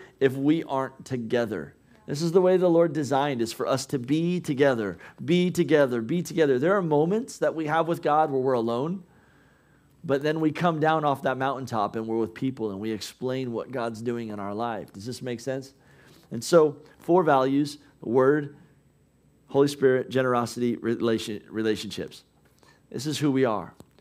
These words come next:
Well, we also have four m-, goal, like, goals that we're trying to do on a weekly basis in where we are. And I find it in this passage.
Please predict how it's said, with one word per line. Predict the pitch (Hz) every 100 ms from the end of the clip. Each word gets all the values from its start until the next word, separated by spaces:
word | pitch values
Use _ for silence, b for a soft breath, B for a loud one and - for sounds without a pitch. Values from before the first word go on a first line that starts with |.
| b b b
Well, | 139
we | 156
also | 165 226 170
have | 156 147 131
four | - - 165 165 165 160 135 - _ _ _
m-, | 139 143 151 - - 131
goal, | 117 139 123 -
like, | 113 104 127
goals | 135 117 78 123
that | 117
we're | 151
trying | - 180 170 180 175
to | 131
do | 123 123
on | 117
a | 113
weekly | 117 120
basis | 110 104 98 110 -
in | 110 110
where | 104 101
we | 104
are. | 98 82 - b b b b -
And | 131
I |
find | 139 - 180 202
it | 165
in | 131 120 117
this | 104
passage. | - 117 107 - - -